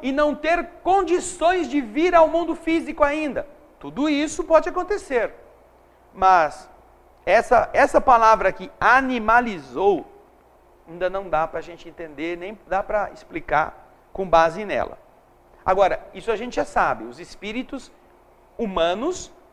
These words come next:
não se tornam animais, porque já viemos desta área da evolução, já nos humanizamos, já estamos num grau de evolutivo acima do grau animal inferior.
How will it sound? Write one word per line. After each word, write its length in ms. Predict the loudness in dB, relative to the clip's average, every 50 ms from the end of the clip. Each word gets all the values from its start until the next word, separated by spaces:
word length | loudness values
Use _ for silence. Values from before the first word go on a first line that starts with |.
| _ _
não 200 | -8 -6 -6 -6
se 160 | -6 -8 -12 -8
tornam 400 | -2 0 2 2 2 0 -2 -2
animais, 720 | -2 -2 -2 -2 0 0 0 0 -2 -6 -14 -20 -20 _ _ _ _ _ _ _ _ _ _ _ _ -14
porque 200 | -14 -12 -10 -8
já 140 | -2 -2 -2
viemos 640 | -2 -2 -4 0 4 4 4 2 2 -4 -8 -8 -6
desta 540 | -2 0 0 0 0 -2 -2 -2 -2 -4 -4 -2
área 440 | 0 0 0 0 -2 -4 -6 -8 -8 -10 -20 _ _ _ -6
da 80 | -4
evolução, 560 | -4 -4 -4 -8 -8 -8 -10 -8 -8 -8 -8 -10 -20 -20 _ _ _ _ _ _ _
já 120 | -2 0
nos 200 | 0 0 -4 -4
humanizamos, 840 | -4 -4 -4 -4 -4 -6 -6 -2 0 0 0 0 -2 -8 -18 -20 -20 -20 _ _ _ _ _ _ _ -10
já 60 | -10
estamos 420 | -10 -6 0 0 0 0 0 -6 -6
num 140 | -8 -10 -8
grau 520 | -4 0 4 6 8 8 8 8 6 4
de 100 | 0 -2
evolutivo 640 | -2 -2 -2 -4 -4 -6 -10 -6 -6 -4 0 2
acima 640 | 2 2 0 -2 -12 -10 -6 -6 -2 0 0 -2 -2 -4 -18 -20 -14
do 80 | -12 -6
grau 320 | 0 2 4 4 4 4
animal 400 | 2 0 -2 0 0 0 0 0
inferior. 520 | -2 -6 -4 -2 2 2 4 2 2 0